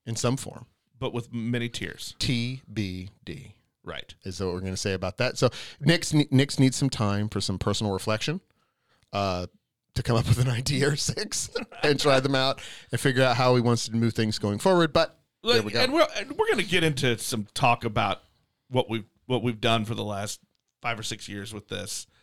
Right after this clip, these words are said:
Speaker 2: with this podcast and kind of the things that we try to do and, and why it started.
Speaker 1: Right.
Speaker 2: We'll tell that story again next week in the final episode. And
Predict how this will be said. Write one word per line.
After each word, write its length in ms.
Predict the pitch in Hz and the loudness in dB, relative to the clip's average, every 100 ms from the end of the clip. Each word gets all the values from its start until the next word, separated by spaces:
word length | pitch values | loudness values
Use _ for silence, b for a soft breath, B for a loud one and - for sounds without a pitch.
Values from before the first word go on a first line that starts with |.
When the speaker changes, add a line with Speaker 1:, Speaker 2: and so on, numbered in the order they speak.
| _ _ _ _ | _ _ _ _
Speaker 2:
with 100 | 104 | -10
this 140 | 104 | -8
podcast 560 | - 90 87 90 92 - | -6 -6 -6 -8 -8 -10
and 100 | - | -8
kind 140 | 104 | -8
of 80 | 92 | -8
the 60 | - | -10
things 180 | 107 101 | -10 -10
that 60 | |
we 100 | 73 | -12
try 180 | - 101 | -8 -8
to 80 | 95 | -8
do 240 | 90 95 | -12 -10
and, 140 | 90 92 | -12 -4
and 200 | 123 117 | -4 2
why 280 | 131 139 151 | 4 4 4
it 120 | 147 | 0
started. 640 | - 151 135 131 131 127 b b | 2 6 8 6 2 -2 b b
Speaker 1:
Right. 260 | 117 104 92 _ _ - | -6 -6 -6 _ _ -4
Speaker 2:
We'll 160 | 131 | -2
tell 160 | - 127 | 0 0
that 140 | 117 | 0
story 260 | - 120 110 | -2 -4 -4
again 460 | 101 107 101 95 87 _ _ | -4 -6 -6 -8 -12 _ _
next 520 | 104 107 110 113 - | -12 -6 -4 -4 -8
week 320 | 98 80 - - _ - | -8 -10 -14 -20 _ -12
in 180 | 107 95 | -10 -10
the 100 | 90 | -2
final 540 | 160 151 143 104 - _ _ | 2 4 2 -4 -10 _ _
episode. 640 | 165 156 101 107 90 90 - _ _ | -12 -10 -6 -6 -6 -8 -14 _ _
And 220 | 320 311 | -12 -12